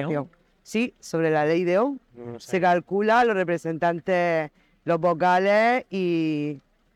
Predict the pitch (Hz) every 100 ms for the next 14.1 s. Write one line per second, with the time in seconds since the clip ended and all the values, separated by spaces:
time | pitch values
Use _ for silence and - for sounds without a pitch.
0 | _ 175 175 175 - 165 170 180 208 208
1 | 180 165 151 165 160 160 147 131 135 147
2 | 180 185 175 156 143 143 139 165 156 123
3 | 151 165 165 151 131 139 151 139 - 131
4 | 123 117 - 147 139 160 156 - 156 156
5 | 135 127 131 156 156 131 - 123 151 143
6 | 135 135 - 123 - 127 127 147 139 -
7 | 117 107 - _ _ _ _ 165 170 147
8 | 135 120 123 _ 185 214 220 208 190 220
9 | 214 185 180 202 - - 131 165 202 208
10 | 196 214 226 220 226 302 302 _ - 190
11 | - 190 185 185 196 - 202 196 170 202
12 | 196 190 - 202 196 190 185 214 240 294
13 | 339 _ _ - 170 185 190 185 180 180
14 | 170